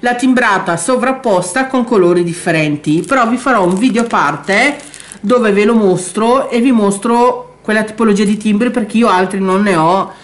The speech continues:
Io mi sono rifiutata di comprare quelli della Precision Press perché li ho visti, costano cinque euro e francamente cinque euro per fare un fiorellino così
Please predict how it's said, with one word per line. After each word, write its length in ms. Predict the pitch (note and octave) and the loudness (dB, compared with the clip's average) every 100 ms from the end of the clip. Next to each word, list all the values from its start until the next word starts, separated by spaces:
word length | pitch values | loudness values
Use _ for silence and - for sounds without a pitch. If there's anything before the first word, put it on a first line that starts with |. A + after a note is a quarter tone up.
| - - - | -20 -18 0
Io 100 | F#3+ | 0
mi 80 | |
sono 240 | G#3 A3+ A3 | 2 0 0
rifiutata 520 | A3 A#3 G#3+ E3+ E3+ | 0 -2 -2 -2 -2
di 100 | F#3 | -4
comprare 480 | F#3 F#3+ F#3 F3 F3+ | -2 -4 -2 0 0
quelli 180 | F#3 F3 | 0 -2
della 200 | F3 E3+ | 0 -2
Precision 480 | F3 - F3 G3+ F#3+ | -4 -6 -2 0 0
Press 260 | F#3 F#3+ | 0 -2
perché 240 | - E3 F3+ | -4 -4 0
li 80 | F#3 | 0
ho 60 | |
visti, 480 | F3+ E3+ - - G3+ | 0 -2 -4 -4 -2
costano 400 | G3+ F#3 F#3+ F3+ | -2 -4 -2 -4
cinque 480 | F3+ G3 F#3 G3+ E3 | -2 -2 -2 0 0
euro 180 | E3 F#3 | 0 -2
e 40 | |
francamente 600 | F#3 F3 F3 F3 E3 D#3+ | -2 -4 -2 -2 -2 -4
cinque 340 | E3 F#3 F3 E3 | -4 -4 -2 0
euro 180 | D#3+ E3 | 0 -2
per 120 | E3 | -4
fare 260 | - D#3 D#3 | -6 -2 -2
un 80 | |
fiorellino 560 | D3+ E3 D#3 D#3 D#3 D#3 | -4 -2 0 2 2 -2
così 520 | D#3 E3 D3+ C#3+ D3 | -4 -4 -2 0 0